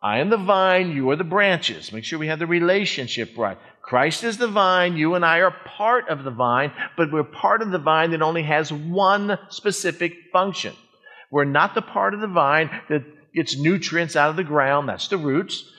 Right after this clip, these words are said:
We're not part of the vine that holds the other branches in place, no, that's the stalk. We're not the part of the vine that, that does other fun-, we're the part of the vine that does one thing,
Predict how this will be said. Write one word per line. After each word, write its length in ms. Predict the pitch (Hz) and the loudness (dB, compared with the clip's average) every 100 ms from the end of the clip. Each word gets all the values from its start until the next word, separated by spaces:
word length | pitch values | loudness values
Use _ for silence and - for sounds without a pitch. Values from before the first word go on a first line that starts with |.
| - | -6
We're 100 | 147 | -2
not 280 | 143 180 202 | 2 2 0
part 260 | - 190 208 | 0 2 2
of 80 | |
the 60 | 208 | -4
vine 480 | 170 156 151 160 156 - | 0 2 4 4 2 -2
that 100 | 143 | -4
holds 440 | 104 156 170 170 | -2 2 2 2
the 100 | 170 | 2
other 160 | 175 170 | 0 0
branches 540 | 131 143 160 160 151 | 0 0 0 -2 -6
in 140 | 175 214 | -6 -6
place, 460 | - 143 147 151 | -2 0 2 -2
no, 120 | 113 113 | -6 -8
that's 280 | 117 - | -8 -8
the 100 | - | -10
stalk. 580 | - - 151 135 196 - - - | -10 -6 -2 0 0 -6 -18 -10
We're 100 | 139 | -6
not 240 | 139 170 - | 0 0 0
the 60 | |
part 380 | 190 - 175 185 | -10 -2 0 2
of 140 | 180 - - - | 0 -4 -16 -6
the 80 | 151 | -6
vine 540 | 127 151 156 165 165 | 0 2 4 4 2
that, 140 | 151 - - - - | 0 -2 -20 -20 -6
that 520 | 143 143 - - 127 | 0 0 -2 -18 -2
does 220 | 156 156 | 0 0
other 280 | 151 175 180 | 2 2 2
fun-, 220 | 151 147 | -2 0
we're 160 | 151 233 | 2 0
the 80 | 226 | 0
part 300 | - 180 180 | 0 0 0
of 80 | |
the 80 | 170 | -2
vine 280 | 147 156 160 | 0 2 0
that 100 | 156 | 0
does 180 | 151 120 | -4 -4
one 320 | 123 202 254 | -2 -2 -2
thing, 400 | - 233 226 131 | -4 -2 -2 -4